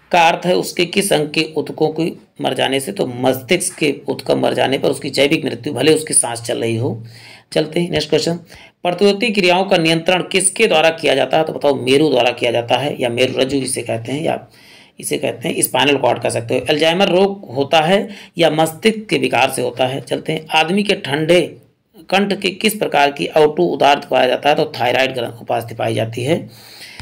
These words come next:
सार्क में किस सर्प, किस प्रकार की पूंछ पाई जाती है? विषम पाली पूंछ पाया जाता है। फुफ्फुस, देखिए फेफड़े कहाँ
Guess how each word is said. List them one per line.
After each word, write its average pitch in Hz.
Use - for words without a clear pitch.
सार्क 202
में 180
किस 226
सर्प, 156
किस 202
प्रकार 156
की 147
पूंछ 143
पाई 135
जाती 147
है? 131
विषम 139
पाली 123
पूंछ 120
पाया 120
जाता 120
है। -
फुफ्फुस, 196
देखिए 160
फेफड़े 165
कहाँ 185